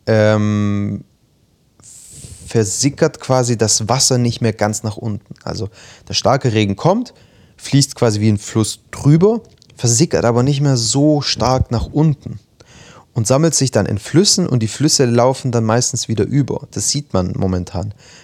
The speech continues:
ganz viel. Und dadurch sind natürlich die ganzen Wasserquellen wieder leerer und die Pflanzen, die es brauchen, zum Beispiel im Wald,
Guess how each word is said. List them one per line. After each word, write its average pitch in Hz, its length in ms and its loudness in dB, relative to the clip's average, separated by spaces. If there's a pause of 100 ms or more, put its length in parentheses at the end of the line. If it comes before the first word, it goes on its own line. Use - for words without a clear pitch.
ganz 104 220 -2
viel. 95 320 -2 (1600)
Und 110 140 -4
dadurch 113 380 2
sind 117 120 0
natürlich 107 380 0
die 101 100 -8
ganzen 92 320 -4
Wasserquellen 110 760 -2 (640)
wieder 92 180 0
leerer 98 480 4
und 107 160 2
die 98 240 0
Pflanzen, 127 640 -4 (240)
die 98 80 -2
es 87 100 -2
brauchen, 120 560 0
zum 92 140 -6
Beispiel 90 260 -6
im 82 100 -10
Wald, 117 320 2